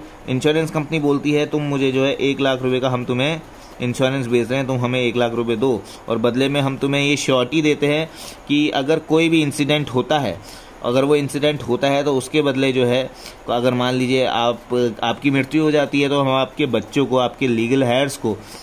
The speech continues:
एक करोड़ रुपए देंगे। आप एक लाख रुपए दो, हम आपके बच्चे को एक करोड़ रुपए देंगे, ठीक है। ये एक type का क्या हो गया, Contract हो गया।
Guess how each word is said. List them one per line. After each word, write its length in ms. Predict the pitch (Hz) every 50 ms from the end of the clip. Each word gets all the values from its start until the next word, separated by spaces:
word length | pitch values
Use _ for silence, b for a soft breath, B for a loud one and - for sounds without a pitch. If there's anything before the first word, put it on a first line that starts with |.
| B -
एक 200 | 147 165 160 -
करोड़ 300 | 160 160 147 143 143 139 127
रुपए 200 | 120 101 117 110
देंगे। 280 | 107 107 101 101 98
आप 280 | 85 - 101 110 104 -
एक 180 | 107 113 107 117
लाख 200 | 120 120 120 135
रुपए 160 | 131 135 135
दो, 120 | 131 151
हम 120 | 147 151 147
आपके 260 | 147 143 - - 156
बच्चे 220 | 156 156 - 165
को 120 | 151 165 143
एक 180 | 160 165 165 -
करोड़ 240 | 151 135 131 123 113
रुपए 160 | 104 95 104
देंगे, 280 | 98 95 95 90 85 92 - B B B B B B B B B
ठीक 120 | - 180 170
है। 140 | 165 117 113
ये 240 | 117 135 156 160 160
एक 120 | 160 160 160
type 220 | 156 139 139 -
का 80 | 151 147
क्या 180 | - 147 135
हो 100 | 127 123
गया, 160 | 127 147 160 160
Contract 500 | - 143 131 131 120 135 135 131 - -
हो 100 | 107 95
गया। 160 | 90 82 71